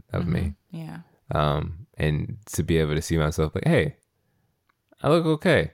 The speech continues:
Speaker 2: Yeah.
Speaker 1: I look decent in this.
Speaker 2: Yeah.
Speaker 1: Or I look good in this."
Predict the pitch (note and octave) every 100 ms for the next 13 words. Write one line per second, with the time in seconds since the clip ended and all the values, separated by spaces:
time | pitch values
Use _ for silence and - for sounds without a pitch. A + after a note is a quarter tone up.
0 | _ B3 D4 D#3+ D#3 - _ - G2 G#2
1 | G2 - - G2+ G#2+ - D#2+ - D2+ D2
2 | - - _ B3 A#3 E3+ E2 D#2+ E2 F2
3 | F#2+ G2 - D3+ -